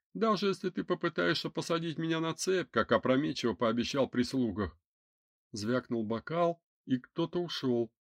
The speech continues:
Гулкие шаги разнеслись эхом по пустому коридору. Кая чувствовала, как ее колени дрожат, и страх ледяным ужом ползет по спине. Она вернулась на цыпочках обратно в кровать.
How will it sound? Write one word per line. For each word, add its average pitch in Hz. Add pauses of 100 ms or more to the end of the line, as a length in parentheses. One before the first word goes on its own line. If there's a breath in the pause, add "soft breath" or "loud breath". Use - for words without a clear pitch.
(180)
Гулкие 120
шаги 123
разнеслись 120
эхом 143
по 117
пустому 120
коридору. 113 (580)
Кая 127
чувствовала, 123
как -
ее 123
колени 127
дрожат, 123 (180)
и 120
страх 147
ледяным 123
ужом 147
ползет 107
по -
спине. 120 (440)
Она 110
вернулась 117
на 123
цыпочках -
обратно 117
в -
кровать. 110